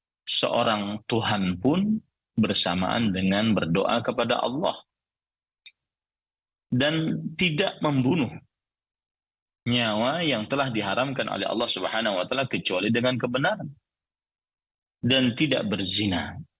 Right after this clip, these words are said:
Siapa yang melakukan demikian, dia akan mendapatkan dosa yang besar.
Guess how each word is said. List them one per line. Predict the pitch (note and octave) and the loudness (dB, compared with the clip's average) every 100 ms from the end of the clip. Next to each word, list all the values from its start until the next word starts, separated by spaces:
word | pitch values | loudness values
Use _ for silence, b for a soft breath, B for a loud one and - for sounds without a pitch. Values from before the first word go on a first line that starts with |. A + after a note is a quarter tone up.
| _ _ | _ _
Siapa | - G#2+ A#2 D#3 D#3+ - A2+ | -4 0 2 2 0 -2 0
yang | A2 G#2 F#2+ | 0 0 0
melakukan | F#2+ F#2 F#2 B2 A#2+ G#2 | -2 -2 -2 -4 -2 0
demikian, | F#2+ F#2 E2+ A2 C3+ F#3+ G#3 | 0 0 0 0 2 2 2
dia | A#2+ F2 F2+ | 2 2 0
akan | F#2+ F2+ F2 | -2 -2 -2
mendapatkan | E2+ - B2+ - B2 C3+ C#3 | 0 0 -2 -2 -2 -2 -2
dosa | A2+ G2+ - - A2+ A2+ | -2 -2 -2 -2 0 0
yang | - E2+ | -2 -4
besar. | - - G#2 F#2 E2 | 0 2 4 2 0